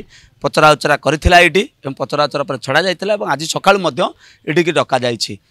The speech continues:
ଏ, ଏ, ଇଡି ଡାକିଛି ରଞ୍ଜିତ ବେହେରାଙ୍କୁ। କଥା ହେଉଛି, ଯେଉଁ, ଅ, ଇଣ୍ଟେରିୟର କାର୍ଯ୍ୟ କଥା କୁହାଯାଉଛି, ଘରର ଇଣ୍ଟେରିୟର କାର୍ଯ୍ୟ, ସମସ୍ତ କାର୍ଯ୍ୟ ରଞ୍ଜିତର, ରଞ୍ଜିତଙ୍କର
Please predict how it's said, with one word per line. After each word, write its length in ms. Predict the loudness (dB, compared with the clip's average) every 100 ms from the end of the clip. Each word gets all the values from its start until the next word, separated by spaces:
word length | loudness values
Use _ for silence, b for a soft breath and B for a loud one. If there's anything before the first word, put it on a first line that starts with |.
| _ 2
ଏ, 80 | 4
ଏ, 160 | 4 4 2
ଇଡି 180 | 0 4
ଡାକିଛି 460 | 2 2 0 0 0 -2
ରଞ୍ଜିତ 320 | -2 0 -2 0
ବେହେରାଙ୍କୁ। 400 | 0 0 -2 -6
କଥା 260 | -8 2 4
ହେଉଛି, 320 | 4 -4 -12 -14 b b b -18
ଯେଉଁ, 280 | 0 2 4
ଅ, 160 | 2 -2 -2
ଇଣ୍ଟେରିୟର 460 | -2 2 2 2
କାର୍ଯ୍ୟ 280 | 0 -2 -2
କଥା 240 | -4 -4 -4
କୁହାଯାଉଛି, 600 | 0 2 2 -2 -6 -10 -10 -18
ଘରର 360 | -6 -2 0 -2 -4
ଇଣ୍ଟେରିୟର 420 | -6 -4 -4 -4
କାର୍ଯ୍ୟ, 360 | -6 -4 -4 -4 b b -10
ସମସ୍ତ 440 | -4 -2 -2 -4 -4
କାର୍ଯ୍ୟ 340 | -2 -2 0 0
ରଞ୍ଜିତର, 540 | -2 -2 -2 -2 0 0 0 -2
ରଞ୍ଜିତଙ୍କର 540 | -2 0 -4 0 0